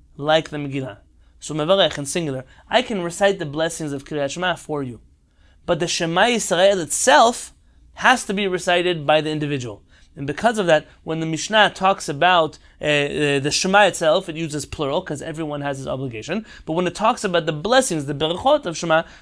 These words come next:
every person has to recite the blessing. Uh, one person can recite the blessing for everybody, and that's why it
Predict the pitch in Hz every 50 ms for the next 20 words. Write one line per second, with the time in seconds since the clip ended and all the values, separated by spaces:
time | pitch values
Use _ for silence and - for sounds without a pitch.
0 | - - - 170 - - 233 226 196 220 202 - - 220 233 208 - 175 160 160
1 | 170 170 165 - - 170 160 156 156 - - _ - 151 156 147 - 175 165 170
2 | 170 175 156 139 139 156 160 160 156 - 160 147 143 139 135 - - - 170 180
3 | 190 196 220 226 220 226 220 190 196 190 175 180 175 170 180 170 170 151 165 160
4 | 151 151 139 131 139 139 139 139 160 190 240 240 190 165 165 165 - 165 151 156
5 | 151 151